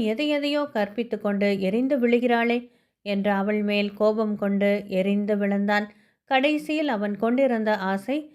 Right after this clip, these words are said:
நிராசையாகிவிட்டது. "சிச்சி, இந்த வீட்டில் வாழ்வதை விட நரகத்துக்கு போகலாம்"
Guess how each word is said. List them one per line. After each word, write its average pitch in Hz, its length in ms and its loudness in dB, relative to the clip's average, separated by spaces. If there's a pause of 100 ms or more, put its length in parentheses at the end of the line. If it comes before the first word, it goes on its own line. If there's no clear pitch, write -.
(240)
நிராசையாகிவிட்டது. 208 1300 0 (720)
"சிச்சி, 285 240 0 (360)
இந்த 226 200 2
வீட்டில் 294 400 2
வாழ்வதை 262 560 2
விட 240 200 0 (320)
நரகத்துக்கு 262 640 0
போகலாம்" 208 560 0